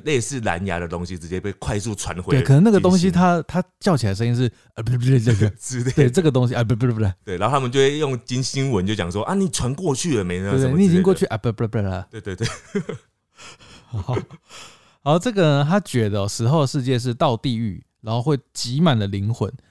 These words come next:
Speaker 2: 因为太多人做坏事，
Speaker 1: 嗯。
Speaker 2: 所以要抽号码牌等审判或投胎。然后他觉得那边就像假日的夜市一样，台南的花园夜市一样，
Speaker 1: 嗯。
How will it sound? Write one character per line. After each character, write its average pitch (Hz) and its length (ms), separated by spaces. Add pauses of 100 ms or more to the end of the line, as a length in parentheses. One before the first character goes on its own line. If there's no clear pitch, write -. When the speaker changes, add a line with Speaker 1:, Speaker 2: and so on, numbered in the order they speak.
(160)
Speaker 2:
因 175 120
为 196 80
太 190 260
多 147 180
人 113 80
做 131 200
坏 113 260
事， 107 300
Speaker 1:
嗯。 78 300
Speaker 2:
所 170 180
以 165 40
要 160 160
抽 - 380
号 156 300
码 98 160
牌 - 220 (120)
等 120 180
审 107 340
判 113 260
或 127 200
投 95 280
胎。 - 260 (560)
然 117 120
后 143 120
他 156 180
觉 113 180
得 98 200
那 143 160
边 139 160
就 139 120
像 123 220
假 135 240
日 131 180
的 101 160
夜 113 220
市 - 180
一 95 120
样， 101 240
台 135 180
南 143 160
的 117 80
花 123 240
园 107 160
夜 110 160
市 104 160
一 98 60
样， 92 160
Speaker 1:
嗯。 139 60